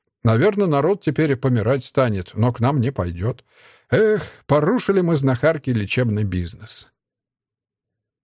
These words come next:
В понедельник ближе к вечеру потеплело. Софа, видно, что-то почувствовав, попросила наполнить водой бочки, горшки, берестяные туеса и плошки. До потемок я туда-сюда с ведрами бегал.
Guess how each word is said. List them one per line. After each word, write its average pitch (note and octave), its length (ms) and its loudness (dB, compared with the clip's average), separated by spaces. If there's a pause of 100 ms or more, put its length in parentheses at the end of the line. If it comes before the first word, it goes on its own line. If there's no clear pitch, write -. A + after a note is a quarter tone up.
В - 80 -20
понедельник D#3 580 2
ближе C3+ 320 0
к - 80 -8
вечеру G3+ 340 0
потеплело. G2+ 680 0 (100)
Софа, G#3 340 -2
видно, C3+ 320 2
что-то - 300 -4
почувствовав, C3+ 720 0 (360)
попросила D#3+ 640 0
наполнить D3 500 0
водой A#2 300 0
бочки, A2+ 460 -2
горшки, G#2+ 560 -2
берестяные C#3 640 0
туеса A2 460 -2
и D3+ 80 0
плошки. - 560 -12 (640)
До A2+ 180 2
потемок C3 600 0
я A2 160 0
туда-сюда A#2 640 0
с - 120 -12
ведрами G2 380 -2
бегал. F2+ 400 -4